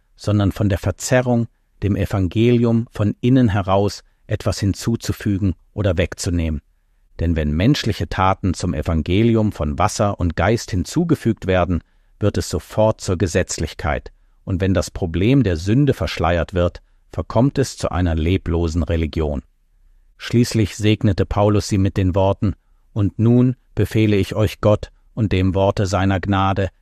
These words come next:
welches vermag aufzuerbauen und euch ein Erbe zu geben unter allen Geheiligten." Apostelgeschichte, Kapitel zwanzig, Vers zweiunddreißig.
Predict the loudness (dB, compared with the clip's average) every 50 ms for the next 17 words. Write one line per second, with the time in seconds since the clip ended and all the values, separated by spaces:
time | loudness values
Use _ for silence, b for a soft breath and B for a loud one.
0 | _ _ -2 0 0 0 0 -2 -6 -6 -4 -2 0 2 2 4 4 2 0 0
1 | 0 0 0 0 0 -2 -4 -4 -2 -2 0 0 0 2 2 2 2 0 -2 -4
2 | _ _ _ _ -4 -4 -2 -2 0 0 0 0 0 -2 -4 -2 -2 -2 -2 -2
3 | 0 0 2 2 0 0 -2 -2 -6 -2 0 0 0 2 2 0 0 0 0 0
4 | 0 0 -2 -2 0 0 0 2 2 2 0 0 -2 -2 -2 -2 -2 -2 -4 -6
5 | _ -8 -8 -8 _ _ _ _ _ _ _ _ -10 -10 -8 -2 -2 -2 -2 -2
6 | -2 -2 0 0 0 0 0 -2 -2 -2 -2 -2 -2 -2 -2 _ _ _ _ _
7 | _ -14 -4 -2 -2 0 0 0 0 0 -2 -2 -4 -2 0 2 2 2 0 0
8 | -4 -4 -6 -8 _ _ _ -4 0 0 2 2 0 -2 -6 -14 _ _ -14 -6
9 | -2 0 0 2 2 0 0 0 0 0 0 -2 -4 -8 -12 -14 -20